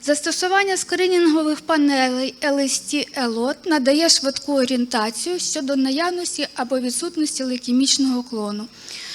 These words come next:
Панелі зібрані таким чином, щоб не пропустити змішані фенотипи, що є особливо важливо для такі,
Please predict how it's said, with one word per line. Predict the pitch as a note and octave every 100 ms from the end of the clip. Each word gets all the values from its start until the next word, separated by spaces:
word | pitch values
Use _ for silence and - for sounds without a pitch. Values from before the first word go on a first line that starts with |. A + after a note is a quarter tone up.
| - -
Панелі | - D4 F4+ F4+ E4+
зібрані | D4 F4+ D#4+ D#4+ D4+
таким | D4 D#4 - D#4+ D#4
чином, | - G4+ G4+ D4
щоб | - - C4
не | C#4+
пропустити | C#4 D4+ C#4+ - - F#4 E4+
змішані | B3+ C#4 D#4 D#4+ D4 D4
фенотипи, | D4 C#4 C#4 - G#3+ - A3
що | -
є | C4+ C4+ -
особливо | C4+ D4 B3 C4+ B3 A#3
важливо | A3+ A3+ B3 D#4+ E4+ F4
для | B3
такі, | A#3+ A#3+ - C#4